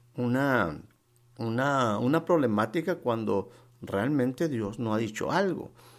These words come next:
eh, sino que yo sentí, yo, yo pensé, yo, yo creía, y no estoy hablando de malas intenciones, pero nuestra vida no puede depender de cosas ambiguas.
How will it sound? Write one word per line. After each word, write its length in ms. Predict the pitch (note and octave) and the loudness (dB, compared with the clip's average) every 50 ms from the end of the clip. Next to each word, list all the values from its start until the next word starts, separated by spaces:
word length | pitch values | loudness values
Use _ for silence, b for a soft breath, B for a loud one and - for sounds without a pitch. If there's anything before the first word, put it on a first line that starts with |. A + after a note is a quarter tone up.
| b b b _ - | b b b _ -18
eh, 240 | - - - - - | -16 -16 -14 -14 -12
sino 320 | - - A#2 A2 G2+ G2 | -10 -8 -6 -6 -6 -6
que 120 | - G2 G2+ | -4 -2 0
yo 120 | A2 B2 | 0 0
sentí, 600 | B2+ - D#3+ D3+ C#3 C#3 - D3+ D#3+ E3 D3+ B2+ G#2+ | 0 2 0 0 0 0 -2 0 0 2 0 0 -2
yo, 200 | A2 G#2+ G#2 - | -2 -4 -4 -4
yo 240 | G#2 G#2+ A2 A2 A2 | -4 -4 -6 -4 -4
pensé, 680 | - C#3+ C3 A#2+ A#2 - A#2+ B2 C#3+ D3+ D3 C3+ B2+ | -4 -2 -2 -2 -2 0 0 2 2 2 2 0 0
yo, 260 | G#2+ G#2+ G#2+ G#2+ G#2+ - - | 0 0 -2 -2 -4 -8 -10
yo 260 | - G#2 G2 G#2 G#2 | -8 -6 -4 -4 -4
creía, 580 | G#2 - C3+ C3 B2+ C3+ D#3 D#3 C#3+ A#2 G#2 B B B B B _ | -4 -2 0 2 2 2 2 2 2 0 -2 B B B B B _
y 80 | - B2 | -4 -2
no 100 | B2 B2 | -2 -2
estoy 200 | B2 - F3+ F3+ | -2 0 0 0
hablando 300 | F3 D#3+ E3 F3 F3+ F3+ | 2 2 2 2 4 2
de 60 | E3 | 2
malas 320 | C#3 A#2+ A#2+ C3 C3+ C#3 | 4 2 2 2 0 0
intenciones, 640 | D#3+ C#3+ C3 B2 D3 C3 A#2+ - F#3 G3+ F#3 B2 G#2+ B B B B B B B B _ _ | 0 -2 -2 -2 -2 -4 -2 -2 -2 0 0 0 -2 B B B B B B B B _ _
pero 400 | - A2+ A2 A2 G2+ G#2+ B B B B B B B | 0 2 4 4 2 0 B B B B B B B
nuestra 420 | - A2 G#2+ G#2 G#2+ - A2 G2+ G2+ | -2 0 0 0 0 -2 -2 0 0
vida 340 | A#2 C#3 E3 E3+ F3 E3 C#3+ | 2 2 0 2 2 0 0
no 420 | C3+ C#3 A#2+ C3 D3+ D3+ D3+ - _ | 0 0 0 0 -2 -4 -6 -10 _
puede 340 | - D3 D3 D#3+ D#3+ E3+ D#3 | -2 0 0 2 2 0 0
depender 720 | C#3+ C3+ B2 - - G#2+ G#2 G2+ G2 G2+ F2 C#2 - - b b b b b b b b b _ _ - | -2 -2 -4 -2 -4 -4 -2 0 0 0 -2 -2 -4 -10 b b b b b b b b b _ _ -12
de 760 | A2 G#2+ A#2 A#2 A2+ A2+ A2 A2+ A2+ A2 A2 A2 A2 G#2+ A2 - | -6 -2 0 2 4 4 4 2 2 0 0 0 -2 -4 -8 -6
cosas 360 | - B2+ B2+ - C#3+ - - | -4 -4 -4 -2 -4 -4 -4
ambiguas. 500 | C#3+ B2+ B2 D#3+ G3 F3+ C#3 E2+ - | -2 0 0 0 0 0 -2 -6 -10